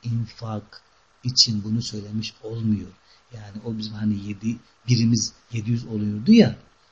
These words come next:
o hangi bir yedi yüz oluyor? Hangi bir yedi yüzün katları kadar artabiliyor? Arkasından başa kalkmanın olmadığı, minnetin, ezanın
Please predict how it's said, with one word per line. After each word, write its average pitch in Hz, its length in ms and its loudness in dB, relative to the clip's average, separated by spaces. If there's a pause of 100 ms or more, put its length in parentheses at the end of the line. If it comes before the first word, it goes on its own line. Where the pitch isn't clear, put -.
(160)
o 123 60 -12
hangi 151 480 10
bir 107 200 4 (280)
yedi 107 200 -6
yüz 104 180 -4
oluyor? 98 300 -18 (120)
Hangi 185 380 8
bir 131 160 2 (240)
yedi 120 200 -2
yüzün 117 220 2
katları 120 500 -8
kadar 113 260 -10
artabiliyor? 110 800 -2 (800)
Arkasından 107 1000 -2
başa 123 340 -2
kalkmanın 123 640 0
olmadığı, 113 580 4 (840)
minnetin, 113 720 0
ezanın 113 600 -2